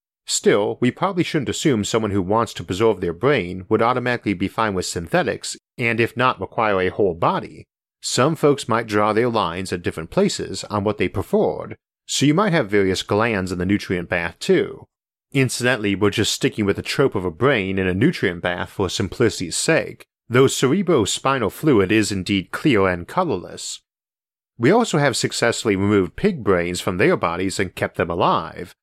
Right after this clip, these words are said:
though not thinking or really experiencing thus far,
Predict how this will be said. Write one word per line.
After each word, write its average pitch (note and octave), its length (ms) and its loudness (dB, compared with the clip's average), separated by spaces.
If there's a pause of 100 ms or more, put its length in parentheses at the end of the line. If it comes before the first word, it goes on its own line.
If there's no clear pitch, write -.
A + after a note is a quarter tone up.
(260)
though D3 240 4
not B2+ 300 0
thinking A2 400 0
or F#2+ 100 4
really F#2 240 0
experiencing F#2 800 -2
thus F2 200 -4
far, F#2+ 500 -2